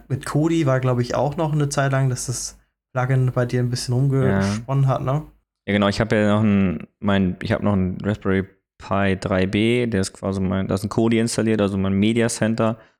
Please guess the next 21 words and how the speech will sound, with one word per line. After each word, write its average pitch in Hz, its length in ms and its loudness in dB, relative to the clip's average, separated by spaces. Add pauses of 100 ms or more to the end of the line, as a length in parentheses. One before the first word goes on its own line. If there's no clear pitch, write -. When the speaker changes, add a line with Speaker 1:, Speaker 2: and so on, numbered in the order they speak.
(180)
Speaker 2:
Da 92 80 -6
gibt's 95 200 -2
halt 92 100 0
ein 95 80 -2
Plugin, 101 500 -2
das 98 240 -4
nennt 98 180 -4
sich 101 260 -2
Jellyfin 101 560 0
für - 160 -8
Kodi. 113 480 0 (400)
Also 95 160 -2
auf 95 100 -4
meinem 104 160 2
Fernseher 104 360 0
an 98 60 0
sich 110 240 -2
hab 101 140 0
ich 107 100 -4
jetzt - 280 -10
kein, 113 400 -2